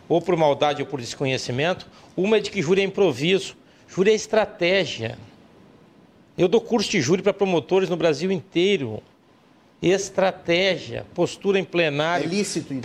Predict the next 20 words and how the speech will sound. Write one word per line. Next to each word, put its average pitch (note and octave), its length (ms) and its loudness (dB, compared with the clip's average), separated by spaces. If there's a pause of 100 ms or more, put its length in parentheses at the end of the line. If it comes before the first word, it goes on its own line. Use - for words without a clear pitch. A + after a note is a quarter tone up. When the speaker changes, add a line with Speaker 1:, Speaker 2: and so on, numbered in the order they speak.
Speaker 1:
postura G#3 400 2
na F3 80 0
condição F#3+ 340 0
da E3+ 100 4
prova. F3 300 2
Speaker 2:
essas B2+ 120 -2
estratégias B2 580 -6
todas? A#3+ 140 -2
Speaker 1:
Lícito, B3 400 2
Speaker 2:
São E3+ 60 -6 (240)
lícitas. C3+ 40 -4
Speaker 1:
lícito. F3+ 420 0 (300)
E E3+ 80 4
assim F3+ 240 0
como C4 200 4
o A3+ 40 2
promotor G3+ 480 2
deve F3+ 260 2
ter F3+ 100 -4
estratégias, F3+ 680 0